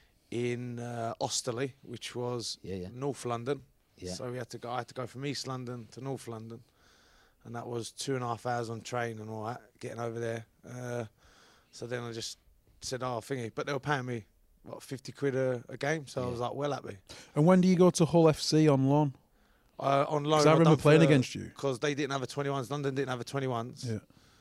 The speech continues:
Speaker 1: Because I think back then it was only, they needed to have, like, a sixteens and an eighteens.
Speaker 3: Yeah.
Speaker 1: Twenty-one, so we went up there. Me, Addy Adebisi, Ian Lane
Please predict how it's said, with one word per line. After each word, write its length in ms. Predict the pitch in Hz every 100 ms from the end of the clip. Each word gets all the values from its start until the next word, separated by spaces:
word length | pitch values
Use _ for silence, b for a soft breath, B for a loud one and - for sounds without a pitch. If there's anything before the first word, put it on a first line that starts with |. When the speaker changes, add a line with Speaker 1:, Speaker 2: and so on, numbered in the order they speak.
| b b
Speaker 1:
Because 220 | 117 123
I 20 | 110
think 160 | 135
back 160 | 127 139
then 140 | 135
it 80 | 131
was 140 | 117 127
only, 240 | 131 127
they 240 | 117 127
needed 280 | 123 131 123
to 80 | -
have, 100 | 120
like, 160 | 117 123
a 80 |
sixteens 500 | 113 143 - 127 120
and 140 | 120 123
an 100 | 120
eighteens. 540 | 120 117 113 117 - _
Speaker 3:
Yeah. 120 | 113 107 b b b b _ _
Speaker 1:
Twenty-one, 440 | 139 139 131 131
so 380 | 123 127 113 117 -
we 120 | 123
went 160 | 120 120
up 100 | 117
there. 240 | 127 120 98
Me, 260 | 127 131 127
Addy 160 | 123
Adebisi, 720 | 127 120 127 113 - 123 120
Ian 220 | 127 127 120
Lane 320 | 120 120